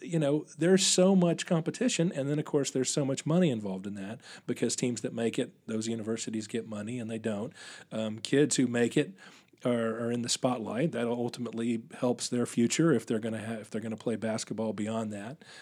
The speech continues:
So, I mean, there's a lot riding on this, and, uh, you know, so I, I think it's a, it's a real simple statement what their original goal was.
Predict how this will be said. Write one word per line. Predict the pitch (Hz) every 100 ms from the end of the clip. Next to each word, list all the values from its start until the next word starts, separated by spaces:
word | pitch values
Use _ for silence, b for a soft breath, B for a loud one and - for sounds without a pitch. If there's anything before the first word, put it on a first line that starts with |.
| B
So, | - 156
I |
mean, | 156 156
there's | 160 208
a | 233
lot | 180 139 143 151
riding | 143 139 202 202
on | 110 104
this, | 107 117 -
and, | 131 123 123
uh, | 127 123 117 -
you |
know, | 127 123
so | - 131
I, | 123 127 - -
I |
think | 120 156 147
it's | 135 -
a, | 127 113 110 b b b b b -
it's | 123 -
a |
real | 120 139 131
simple | - 170 165
statement | - 147 139 143 147
what | 131
their | 143 127
original | 123 127 131 117
goal | 120 120
was. | 113 120 135